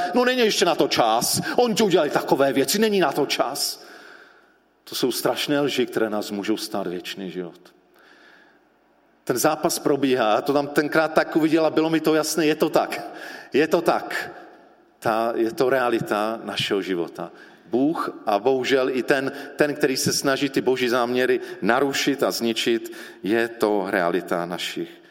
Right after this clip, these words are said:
životů. Takže Bůh má, Bůh má záměr,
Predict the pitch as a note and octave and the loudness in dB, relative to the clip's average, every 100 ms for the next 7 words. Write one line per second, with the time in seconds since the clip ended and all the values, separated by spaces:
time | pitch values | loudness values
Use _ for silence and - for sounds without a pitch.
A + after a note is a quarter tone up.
0 | _ D#2+ E2 E2+ - - - - - - | _ -4 -2 -2 -6 -20 -16 -14 -4 0
1 | D#3 E3 E3+ E3 D#3+ D#3 C3+ - - - | 2 2 2 2 2 2 0 -2 -10 -14
2 | - - C3+ C3 C#3 C#3+ D3 C#3 D3 C#3+ | -14 -4 -2 2 2 2 2 2 2 2
3 | C#3+ | 0